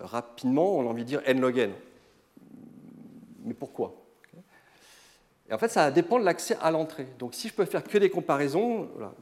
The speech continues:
le, l'algorithme de tri, euh, que vous connaissez, euh, peut-être fait n carré, si vous l'améliorez, il va faire jusqu'à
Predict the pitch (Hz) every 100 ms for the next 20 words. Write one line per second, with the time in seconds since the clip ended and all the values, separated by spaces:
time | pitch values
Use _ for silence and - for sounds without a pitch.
0 | - 101 - - 104 104 117 120 101 107
1 | 104 143 139 - - - _ - 95 92
2 | 90 - 98 107 120 110 113 - 143 135
3 | - - - 92 - - - - - -
4 | - - - - - _ _ _ _ _
5 | _ _ _ _ 101 127 117 - 110 110
6 | 117 104 160 254 254 - 113 110 104 104
7 | 110 139 208 131 123 -